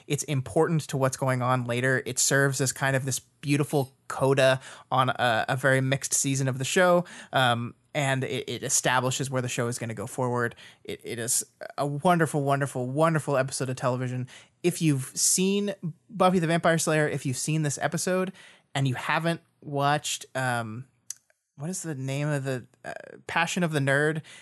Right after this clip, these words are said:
It's a YouTube channel that does deep dive explorations of Buffy the Vampire Slayer. They did a, a whole, like, forty-five minute episode on Restless, and it is beautiful. Please go watch it. It's one of the greatest breakdowns of this episode I've seen,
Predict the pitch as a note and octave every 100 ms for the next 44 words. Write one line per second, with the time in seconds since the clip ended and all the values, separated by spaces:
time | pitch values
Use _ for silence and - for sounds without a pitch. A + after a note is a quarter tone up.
0 | - C3+ - B2+ A#2+ C3 C3 D3 - C3
1 | C3+ C3+ B2+ C3+ B2+ B2+ B2+ B2+ B2+ A#2+
2 | A#2+ - _ _ _ - B2+ - C3 B2+
3 | B2+ B2 B2 B2 B2 A#2+ A#2+ C3 B2+ C3
4 | B2+ C3 C3 - C3+ B2 C3 C3+ A#2+ -
5 | E2 B1 - - - - D3+ D3 B2+ -
6 | - C#3 D3 C#3+ C#3+ C#3 C#3+ C#3 C#3+ D3+
7 | D#3 D3 C#3+ D3 D#3 D#3 D3+ - - -
8 | - - A2+ - F#2+ - - D3 C#3 C3+
9 | D#3 C#3 C#3+ C3+ - _ - - F#3 G3
10 | C#3+ C#3 B2 B2 A#2+ C3 A2+ - - _
11 | - - B2+ C3+ C#3 C3 B2+ B2+ - -
12 | A#2 A#2+ A2 A#2 A2 A#2+ G2 - G#2 D#2+
13 | - B2 A2